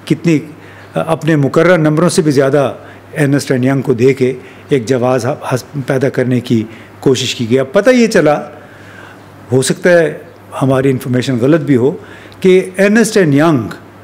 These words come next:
जो है वो उसके पाकिस्तान में जो मौजूद नुमाइंदे हैं या मालिक हैं, उनके शरीफ घराने के साथ और जो इनके दस्ते रास्त हैं, बड़े करीबी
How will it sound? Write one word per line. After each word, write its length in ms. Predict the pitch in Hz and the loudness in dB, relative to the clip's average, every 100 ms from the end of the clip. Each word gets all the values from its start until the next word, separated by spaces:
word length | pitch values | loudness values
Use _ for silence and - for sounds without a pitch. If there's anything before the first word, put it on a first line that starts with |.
| - - - - - | -20 -20 -20 -20 -2
जो 80 | 131 | 2
है 160 | 139 | 4
वो 440 | 147 160 165 165 165 - - - | 4 4 4 2 -4 -18 -20 -4
उसके 240 | 165 - 156 | -4 0 -2
पाकिस्तान 560 | 156 143 175 - 175 | 0 -2 -2 0 0
में 120 | 160 143 | 2 0
जो 120 | 139 | 0
मौजूद 500 | 127 123 147 147 - - - | -2 0 2 2 0 -14 -8
नुमाइंदे 440 | 127 127 127 131 135 | -2 0 0 0 0
हैं 280 | 131 135 131 | 0 0 0
या 100 | 117 | -2
मालिक 400 | 110 131 139 - | 0 2 2 0
हैं, 340 | 127 123 - - - - - 196 | -2 -2 -8 -20 -20 -20 -6 0
उनके 580 | 220 220 220 202 196 - - - - - - | 2 4 4 4 4 -2 -16 -20 -20 -20 -4
शरीफ 320 | 139 139 185 | 0 2 2
घराने 380 | 147 156 156 165 | 2 2 2 0
के 120 | 151 | -2
साथ 280 | 156 147 139 - - - - - 156 | 0 -2 -2 -6 -20 -20 -20 -8 -2
और 640 | 143 139 131 127 123 120 - - - - - 135 | 0 2 0 0 -2 -6 -14 -20 -20 -20 -12 0
जो 120 | 143 | 0
इनके 220 | 127 139 | 2 0
दस्ते 360 | 120 131 - 139 | 0 -2 0 0
रास्त 340 | 127 120 - | 0 -2 -4
हैं, 380 | 127 120 117 131 | -4 -4 -6 0
बड़े 160 | 156 | 0
करीबी 500 | 151 131 127 135 131 | 2 0 0 0 -2